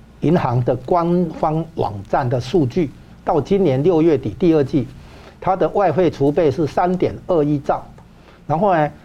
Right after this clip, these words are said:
它加上它的黄金的价值哈，是一，一千一，零点一一兆了哈，就是一千一百亿，然后加起来的话大概三点三二。好，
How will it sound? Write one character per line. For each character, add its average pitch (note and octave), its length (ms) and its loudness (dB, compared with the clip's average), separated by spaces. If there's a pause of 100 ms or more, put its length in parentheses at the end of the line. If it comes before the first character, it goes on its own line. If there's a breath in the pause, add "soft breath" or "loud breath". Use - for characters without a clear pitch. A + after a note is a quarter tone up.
(100)
它 F#3+ 160 -6
加 G3+ 180 2
上 G3+ 180 0
它 F#3+ 140 0
的 D3+ 180 0 (120)
黄 D3+ 360 0
金 G3 240 2
的 F3 140 0
价 D#3+ 240 0
值 A#2 320 -8
哈， B2+ 240 -2
是 C#3+ 300 -2
一， F#3 120 -4 (300)
一 G#3+ 100 0
千 F3+ 240 0 (120)
一， F#3+ 100 0 (160)
零 F#3+ 220 2
点 C3+ 200 0
一 E3+ 160 2
一 F3 60 0
兆 D3+ 200 0
了 G2 140 -10
哈， C3 140 -2 (400 loud breath)
就 E3 80 2
是 E3 60 -8
一 G3+ 100 0
千 F3+ 160 -2
一 F3 60 2
百 A#2 180 -4 (120)
亿， C#3 140 -2 (540 loud breath)
然 E3 160 0
后 G#3 80 0
加 G3+ 220 0
起 D3+ 80 -2
来 A#2+ 100 -2
的 C#3 80 0
话 D3+ 180 0
大 D3 140 -2
概 C#3+ 100 0
三 F3 300 -2
点 B2 220 -2
三 D3 320 -2
二。 B2+ 120 -6 (680)
好， - 120 -12